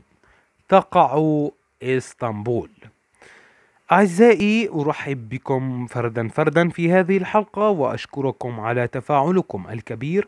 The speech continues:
واهتمامكم بمحتوى القناة الفريد. تقع إسطنبول كما نعلم أعزائي في إقليم مرمرة شمال غرب تركيا، ويحدها من الشمال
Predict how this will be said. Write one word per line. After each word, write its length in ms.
واهتمامكم 920
بمحتوى 560
القناة 580
الفريد. 540
تقع 420
إسطنبول 680
كما 340
نعلم 440
أعزائي 680
في 300
إقليم 480
مرمرة 640
شمال 640
غرب 400
تركيا، 680
ويحدها 960
من 360
الشمال 1080